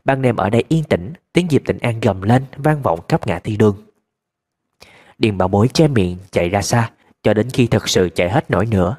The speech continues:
mới dừng lại, tay chống đầu gối, hơi thở gấp gáp. Điền Bảo Bối quay đầu lại thoáng nhìn qua, Diệp Tịnh An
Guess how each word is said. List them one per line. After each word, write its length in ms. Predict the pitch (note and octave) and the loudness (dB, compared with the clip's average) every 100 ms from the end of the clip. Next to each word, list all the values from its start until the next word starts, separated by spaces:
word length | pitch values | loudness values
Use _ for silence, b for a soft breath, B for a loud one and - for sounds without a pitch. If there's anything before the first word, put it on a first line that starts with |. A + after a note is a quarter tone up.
| - | -4
mới 120 | E3 | -2
dừng 220 | C3 F#2 | 0 0
lại, 260 | F#2 F2 E2+ B B B | 0 -2 -2 B B B
tay 140 | G#2+ | -2
chống 260 | - A2 D3+ | 0 -2 0
đầu 180 | F2+ E2+ | -2 0
gối, 280 | G2+ C3 G#3+ - | 2 2 0 -6
hơi 180 | - G#2+ | -4 -2
thở 220 | - E2 | -2 -4
gấp 180 | C3 - | -4 -2
gáp. 180 | D#3 G3 _ _ B _ _ _ - | 0 0 _ _ B _ _ _ -4
Điền 180 | A#2+ G2 | -2 0
Bảo 120 | F2+ | 0
Bối 180 | G2 C#3 | 0 0
quay 220 | D#3 C#3+ | 2 2
đầu 160 | F#2+ | 2
lại 260 | F#2 F2 D#2+ - | 2 0 -2 -6
thoáng 200 | A2 E3 | -6 -2
nhìn 180 | B2 F2 | -2 0
qua, 260 | A#2+ B2 - _ - | 0 0 -6 _ -2
Diệp 120 | A2 - | -2 0
Tịnh 120 | F2 | -2
An 260 | C3 B2+ | 0 -2